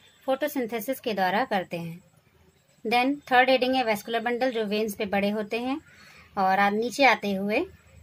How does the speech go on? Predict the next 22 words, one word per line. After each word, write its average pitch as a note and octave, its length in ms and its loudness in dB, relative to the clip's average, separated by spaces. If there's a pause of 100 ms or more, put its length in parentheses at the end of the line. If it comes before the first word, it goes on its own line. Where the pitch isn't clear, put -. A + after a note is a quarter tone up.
(140)
छोटे C4+ 280 0
होते G#3+ 260 0
चले F3 240 -8
जाते E3+ 260 -8
हैं। E3 200 -10 (720)
Vascular C#4+ 320 2
bundle C#4 300 4
के C#4+ 120 4
ऊपर C#4 200 2
starch A#3 400 4
की C4+ 140 -2
एक C4 120 2 (300)
शीथ, B3+ 240 -4 (220)
बंडल A3+ 280 2
शीथ A#3+ 300 -6
layer G#3 300 -2
पाई G#3+ 220 0
जाती A3 340 -4
है, C#4+ 140 -6 (840)
जिसमें C#4 480 0 (1900)
जाइलम B3 440 6
vessels A#3 500 -2